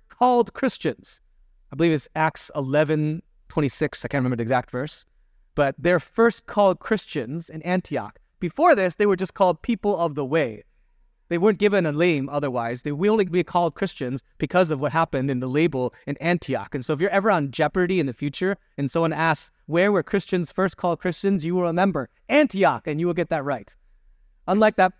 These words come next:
did you see that Jeopardy a few weeks ago or a month ago where they were asked the Lord's Prayer,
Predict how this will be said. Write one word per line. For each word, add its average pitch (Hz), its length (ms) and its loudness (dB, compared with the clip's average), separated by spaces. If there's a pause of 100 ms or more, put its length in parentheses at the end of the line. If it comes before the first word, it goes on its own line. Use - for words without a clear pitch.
did 196 200 -2
you 247 120 2
see 202 280 -2
that 180 200 4
Jeopardy 165 440 0
a 135 60 0
few 139 200 -6
weeks 147 240 -6
ago 143 160 -4
or 131 60 -4
a 120 40 -8
month 127 240 -6
ago 147 320 -2
where 123 160 -2
they 131 80 -2
were 135 80 -2
asked 135 420 -4 (400)
the 156 120 2
Lord's 143 340 0
Prayer, 139 540 -4